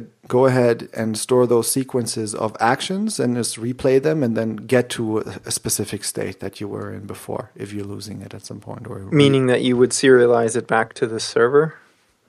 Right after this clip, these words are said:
Speaker 1: Um, yeah, for instance.
Speaker 2: Okay.
Speaker 1: Um, but I, yeah, and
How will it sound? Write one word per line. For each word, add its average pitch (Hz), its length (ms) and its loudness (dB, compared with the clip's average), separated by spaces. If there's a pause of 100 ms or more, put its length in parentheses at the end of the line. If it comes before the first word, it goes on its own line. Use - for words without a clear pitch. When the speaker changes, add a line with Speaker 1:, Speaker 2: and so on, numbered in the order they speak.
(460)
Speaker 1:
Um, 143 480 8 (420)
yeah, 151 240 8
for 139 180 4
instance. 120 720 2 (180)
Speaker 2:
Okay. 123 160 -4
Speaker 1:
Um, 117 600 2 (440)
but 147 360 4 (100)
I, 139 260 2
yeah, 139 340 4 (100)
and 143 260 4